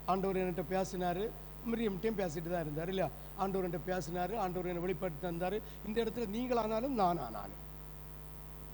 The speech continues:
உங்களுக்கு ஒண்ணு, எனக்கு ஒண்ணு கிடையாது. ஞானஸ்தானம் எடுத்து உடன்படிக்கை செய்த உலகத்தில் இருக்கிற அத்தனை பேருக்கு இந்த உபதேசம் தான்.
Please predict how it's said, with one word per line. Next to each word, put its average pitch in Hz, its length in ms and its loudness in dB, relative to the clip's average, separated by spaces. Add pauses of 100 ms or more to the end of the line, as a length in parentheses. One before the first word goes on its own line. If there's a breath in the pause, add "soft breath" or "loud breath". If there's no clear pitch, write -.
(500)
உங்களுக்கு 208 460 2
ஒண்ணு, 214 140 0
எனக்கு 185 320 0
ஒண்ணு 175 80 -2
கிடையாது. 139 540 -6 (800)
ஞானஸ்தானம் 185 640 0
எடுத்து 190 460 0
உடன்படிக்கை 175 680 -2
செய்த 185 360 0 (440 loud breath)
உலகத்தில் 185 460 0
இருக்கிற 175 340 -2
அத்தனை 208 760 0
பேருக்கு 214 340 0
இந்த 180 140 0
உபதேசம் 123 500 -6
தான். - 260 -10